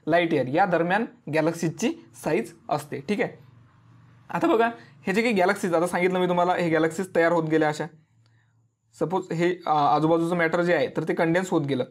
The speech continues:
आता हे मॅटर कंडेन्स होता होता काय झालं, यामध्ये ह-, अ, हायड्रोजन आणि हेलियम यांचा गॅस क्लाउड जो आहे तो जमा होत गेला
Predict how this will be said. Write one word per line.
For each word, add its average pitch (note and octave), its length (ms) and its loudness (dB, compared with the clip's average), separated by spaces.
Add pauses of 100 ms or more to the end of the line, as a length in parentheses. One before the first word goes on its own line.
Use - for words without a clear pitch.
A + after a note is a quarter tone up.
(220)
आता F3 180 0 (400)
हे A#3 40 0
मॅटर F3 320 2
कंडेन्स G3 460 0
होता G3+ 220 0
होता A#3 220 2
काय A#3 140 2
झालं, F#3+ 220 2 (300)
यामध्ये G3+ 480 2 (1600)
ह-, - 320 -14 (140)
अ, D#3 200 4 (220)
हायड्रोजन G3 560 2 (1400)
आणि G3 260 2 (200)
हेलियम G#3 460 2 (1160)
यांचा G3+ 320 2 (200)
गॅस A3+ 300 0
क्लाउड G#3+ 300 2
जो A3 100 2
आहे F#3 280 2
तो - 180 0
जमा G3 200 2
होत F3+ 180 0
गेला C#3 220 0